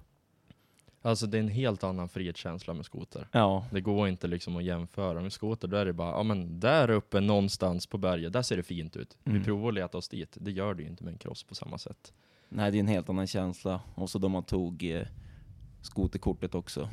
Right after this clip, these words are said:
Speaker 2: Man fick ta sig ut själv och med några kompisar och få ut på mission.
Speaker 1: Ja, det är så jäkla roligt.
Speaker 2: Ja, det var ju en helt ny värld.
Speaker 1: Ja. Men, eh, om vi hoppar tillbaka lite grann. Ja, vad gick du för skola?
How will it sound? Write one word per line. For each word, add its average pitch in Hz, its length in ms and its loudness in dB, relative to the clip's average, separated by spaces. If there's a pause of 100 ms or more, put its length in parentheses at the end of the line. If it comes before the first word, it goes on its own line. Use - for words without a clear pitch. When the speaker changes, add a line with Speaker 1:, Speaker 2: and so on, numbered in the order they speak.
Speaker 2:
Man 95 100 -6
fick - 220 -6
ta 90 160 2
sig 90 160 -2
ut 87 100 -6
själv 87 380 -2
och 82 120 -6 (440)
med 95 120 2
några 92 140 0
kompisar 90 560 -2
och 90 140 -2 (440)
få 95 180 0
ut 90 120 -2
på - 80 0
mission. 90 460 0 (840)
Speaker 1:
Ja, 92 80 0
det 90 100 2
är 90 40 -2
så 90 120 -4
jäkla 90 260 -2
roligt. 90 540 -6
Speaker 2:
Ja, 107 240 -6
det 101 80 -4
var 95 120 0
ju 95 40 0
en 95 80 0
helt 87 220 -4
ny 90 100 -2
värld. 87 260 -6 (100)
Speaker 1:
Ja. 95 320 0 (800)
Men, 123 480 6
eh, 110 800 8 (400)
om 120 260 6
vi 120 60 8
hoppar 123 240 8
tillbaka 135 440 2
lite 104 220 0
grann. 110 480 4
Ja, 107 400 4
vad 104 280 2
gick 123 280 -2
du 113 360 4
för - 160 -8
skola? - 540 0